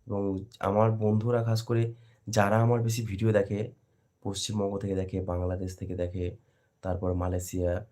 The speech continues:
তারপর সৌদি আরব, অনেক জায়গা থেকেই বাঙালি বন্ধুরা আমার দেখে ভিডিও। সবাইকে অসংখ্য ধন্যবাদ। আমার এই চ্যানেলটাকে আপনারা এত ভালোবাসা দিয়েছেন, আমি খুব খুশি। মানে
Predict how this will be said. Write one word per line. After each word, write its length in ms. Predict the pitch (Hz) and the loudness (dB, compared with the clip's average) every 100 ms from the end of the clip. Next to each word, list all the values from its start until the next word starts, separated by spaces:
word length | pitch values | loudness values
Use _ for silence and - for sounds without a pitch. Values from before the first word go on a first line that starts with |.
| _ _ _ _ - | _ _ _ _ -8
তারপর 520 | 85 87 95 87 87 | -6 -4 -2 0 0
সৌদি 380 | 90 90 90 90 | -2 -4 -2 2
আরব, 300 | 87 87 87 | 2 2 0
অনেক 240 | - 107 120 | 0 2 2
জায়গা 240 | 117 113 | 2 2
থেকেই 260 | 117 117 120 | 0 -2 -2
বাঙালি 360 | 98 95 95 | -2 0 -2
বন্ধুরা 300 | 95 92 92 | -2 -2 0
আমার 180 | 90 85 | 0 -2
দেখে 220 | 82 87 | -4 -6
ভিডিও। 260 | 87 90 90 - _ _ _ - | -6 -8 -12 -16 _ _ _ -10
সবাইকে 400 | - 98 101 104 | -2 0 0 2
অসংখ্য 380 | 98 - 101 95 | 0 0 -2 0
ধন্যবাদ। 420 | 92 92 92 95 - _ _ _ _ _ | 0 2 2 0 -12 _ _ _ _ _
আমার 400 | 98 101 107 110 - | -2 2 4 4 2
এই 420 | - 117 117 113 - - _ _ _ | 0 4 4 2 -4 -20 _ _ _
চ্যানেলটাকে 500 | - 107 110 107 110 | -2 2 4 4 4
আপনারা 600 | 110 104 107 107 107 107 - | 2 2 2 2 2 0 -6
এত 200 | - 107 | -6 -2
ভালোবাসা 440 | 110 101 104 101 107 | -2 0 0 0 0
দিয়েছেন, 480 | 107 104 110 107 110 - _ _ _ | -2 0 0 0 -4 -12 _ _ _
আমি 140 | 123 131 | 0 0
খুব 260 | - 185 | 2 2
খুশি। 340 | 113 92 95 - | 2 -2 -4 -4
মানে 300 | 110 117 120 | 0 0 0